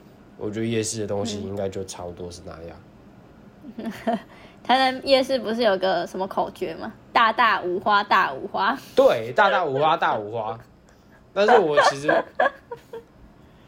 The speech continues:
Speaker 1: 就明明知道这个口诀，然后我就没，没去过几个地方。
Speaker 2: 嗯，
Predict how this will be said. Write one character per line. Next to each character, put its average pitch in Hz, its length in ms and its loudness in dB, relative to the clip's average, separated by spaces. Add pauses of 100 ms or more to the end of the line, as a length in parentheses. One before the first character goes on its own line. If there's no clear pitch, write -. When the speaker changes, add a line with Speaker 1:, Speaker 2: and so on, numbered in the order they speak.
(320)
Speaker 1:
就 185 120 0
明 175 280 0
明 160 180 2
知 156 80 -6
道 165 160 4
这 160 80 0
个 147 100 0
口 110 220 -6
诀， 101 140 -8
然 101 100 -2
后 120 180 0
我 98 140 -4
就 113 100 -8
没， 101 300 -6 (100)
没 113 200 -8
去 120 180 -8
过 107 300 -6
几 - 260 -16
个 90 120 -18
地 98 160 -14
方。 87 200 -16 (800)
Speaker 2:
嗯， 311 160 -16